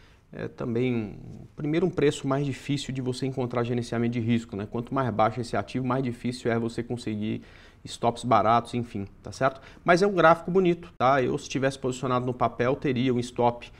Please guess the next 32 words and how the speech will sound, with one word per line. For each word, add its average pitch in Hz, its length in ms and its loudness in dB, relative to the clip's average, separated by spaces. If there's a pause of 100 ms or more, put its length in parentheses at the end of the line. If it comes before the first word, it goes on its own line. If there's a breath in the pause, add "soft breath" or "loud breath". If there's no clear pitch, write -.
(420 soft breath)
ou 185 160 10
abaixo 135 380 10
de 127 80 0
dois 123 220 4
e 120 40 -2
quarenta 117 340 0
e 104 60 0
dois, 139 260 2
se - 100 -12
fosse 120 320 -8
um 117 60 -2
cara 113 260 2
que 110 220 -6
gostasse 110 500 -2
do 110 80 -8
fundo 117 280 -4
de 113 80 -16
sessenta 107 360 -6
pra - 140 -8
colocar 107 320 -6
o 104 40 0
stop, 123 460 -2 (360 soft breath)
ou - 80 -4
até 135 200 -2
mesmo 131 220 -2
abaixo 131 300 2
de 120 80 -4
dois 117 240 0
e 117 40 -8
trinta 120 300 -4
e 117 60 -2
cinco, 110 420 -8